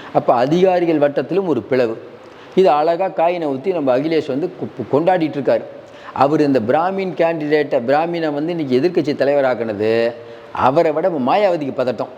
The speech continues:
ஏன்னா இதே தான் மாயாவதி பண்ணாங்க கொஞ்ச நாளைக்கு முன்னாடி. எல்லா கேண்டிடேட்ல வந்து கிட்டத்தட்ட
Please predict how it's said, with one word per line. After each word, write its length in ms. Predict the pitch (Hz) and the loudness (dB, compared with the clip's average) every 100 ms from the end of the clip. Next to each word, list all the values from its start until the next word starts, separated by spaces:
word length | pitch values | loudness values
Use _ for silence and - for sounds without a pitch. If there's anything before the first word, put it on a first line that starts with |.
| - | -6
ஏன்னா 460 | 123 131 113 117 131 - | -2 0 0 -2 -2 -4
இதே 280 | 139 131 151 | -2 2 2
தான் 220 | 165 151 | 2 0
மாயாவதி 380 | 135 151 143 123 117 | 0 0 0 -2 -4
பண்ணாங்க 280 | 120 123 | -4 -2
கொஞ்ச 200 | 135 123 | -2 -2
நாளைக்கு 280 | 127 135 123 | 0 0 0
முன்னாடி. 340 | 117 117 123 123 - - - - - - | -2 0 0 -2 -10 -20 -20 -20 -20 -4
எல்லா 280 | 117 139 147 | 2 4 4
கேண்டிடேட்ல 720 | 127 - 147 165 160 143 143 | 0 0 0 2 2 2 2
வந்து 500 | 135 147 175 165 127 110 | 0 0 0 2 2 0
கிட்டத்தட்ட 360 | 127 139 160 | -4 -2 -2